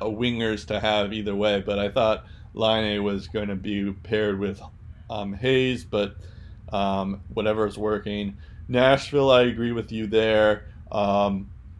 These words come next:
yeah, not too much to add. I am kind of curious because it seems like, uh, P K Subban hasn't been as good as he usually has been. So I wonder if there's, like, he, he's just lost focus or if he's just,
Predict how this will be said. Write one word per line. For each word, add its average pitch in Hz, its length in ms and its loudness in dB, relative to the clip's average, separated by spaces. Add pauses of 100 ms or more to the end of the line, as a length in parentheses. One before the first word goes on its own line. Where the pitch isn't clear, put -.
(280)
yeah, 117 200 0
not 120 420 0
too 139 140 -6
much 127 220 -4
to 117 100 0
add. 113 320 4 (240)
I 127 160 2
am 196 240 4
kind 196 200 4
of 196 120 0
curious 170 420 0
because 123 360 -2
it 117 120 -4
seems 151 300 -6
like, 147 280 0
uh, 127 200 4
P - 220 -14
K 143 140 0
Subban 143 540 0
hasn't 127 420 0
been 127 240 -2
as 135 260 -2
good 127 220 0
as 135 240 0
he 123 80 -4
usually 123 520 -2
has 117 300 0
been. 147 420 -2 (280)
So - 160 0
I 120 100 6
wonder 127 360 2
if 123 180 2
there's, 117 380 -2
like, 110 240 -2
he, 110 300 -8
he's 107 200 -8
just 110 220 -6
lost 107 340 4
focus 147 520 2
or 110 200 -2
if 104 140 -6
he's 104 260 -6
just, - 360 -4